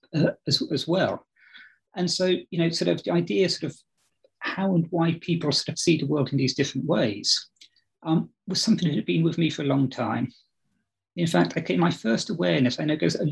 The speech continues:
long way back, and here I'm going right back to primary school, because we had to bring these forms in, in, into school, and there was this box sort of on, on religion. And I had, you know, my parents obviously written sort of Christian in there.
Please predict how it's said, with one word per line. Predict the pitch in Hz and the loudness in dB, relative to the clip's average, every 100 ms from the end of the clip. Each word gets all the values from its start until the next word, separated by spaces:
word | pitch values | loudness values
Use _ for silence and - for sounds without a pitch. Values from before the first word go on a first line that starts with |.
| 139 | -2
long | 196 180 | -2 2
way | 131 113 | 2 0
back, | 117 | -2
and | 151 | -2
here | - | 0
I'm | 180 | 2
going | 170 151 | 2 0
right | 80 - - | 0 0 0
back | 170 | -4
to | 139 | -6
primary | - 151 135 113 | -4 0 2 0
school, | 113 - 110 101 - _ _ _ _ - | -2 -2 0 0 -2 _ _ _ _ -4
because | - 151 | -2 0
we | 185 | 0
had | - 220 | 0 0
to | |
bring | 175 190 175 | 0 0 2
these | 175 165 - - - | 2 2 0 -2 -2
forms | 214 160 139 - - | 0 2 2 -2 -4
in, | 160 147 | -2 0
in, | 160 - | 0 0
into | 143 147 | -2 -2
school, | - 196 113 - | 2 2 0 -2
and | 156 | -2
there | |
was | 156 | 0
this | 170 - | 0 -2
box | - - | -6 -6
sort | - | -2
of | 139 | 0
on, | 127 | 2
on | 135 131 | 2 0
religion. | 135 185 175 92 - _ - - - - _ | 2 0 0 -4 -6 _ -14 -14 -16 -20 _
And | 170 165 | -4 0
I | 160 | 0
had, | 156 | 0
you | 165 | 0
know, | 123 | 2
my | 127 | 2
parents | 131 139 127 131 - - | 0 -2 2 2 0 -2
obviously | - - 113 - | -4 -6 -8 -2
written | 135 131 | 2 4
sort | - | 4
of | 131 | 0
Christian | - - - 110 | 0 2 4 2
in | 104 | 2
there. | 107 | 0